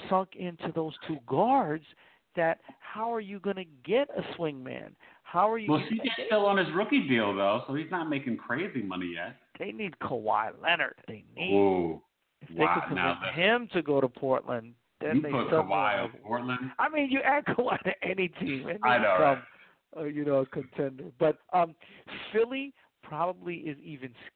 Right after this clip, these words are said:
Speaker 1: scarier than the Pelicans because they have a legitimate chance to go all the way to the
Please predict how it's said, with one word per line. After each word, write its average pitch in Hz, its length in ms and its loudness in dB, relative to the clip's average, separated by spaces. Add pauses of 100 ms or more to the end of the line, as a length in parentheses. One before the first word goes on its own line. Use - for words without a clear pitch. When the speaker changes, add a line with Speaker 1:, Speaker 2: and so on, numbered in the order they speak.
Speaker 1:
scarier 139 640 -2 (320)
than 127 160 -4
the 127 80 -6
Pelicans 135 640 0
because 139 280 -12
they 160 140 0
have 175 160 -10
a 147 60 -10
legitimate 135 560 -12 (100)
chance 143 240 -8
to 139 100 -8
go 135 220 -2
all 135 240 -4
the 135 60 -8
way 135 180 -4
to 131 80 -4
the 131 100 -4